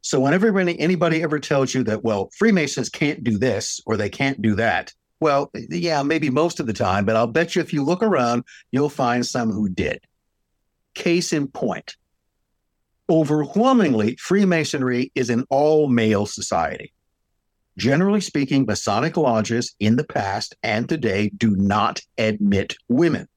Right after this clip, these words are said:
But if you look closely, you'll find that from the eighteenth century, when the whole thing becomes popular, there have always been a small number of lodges that admitted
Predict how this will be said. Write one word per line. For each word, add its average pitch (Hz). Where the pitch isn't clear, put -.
But -
if 135
you 131
look 135
closely, 190
you'll 143
find 135
that -
from 110
the 104
eighteenth 127
century, -
when 92
the 95
whole 110
thing 104
becomes 92
popular, 131
there 127
have 131
always 190
been 113
a 110
small 120
number 117
of 117
lodges 92
that -
admitted 98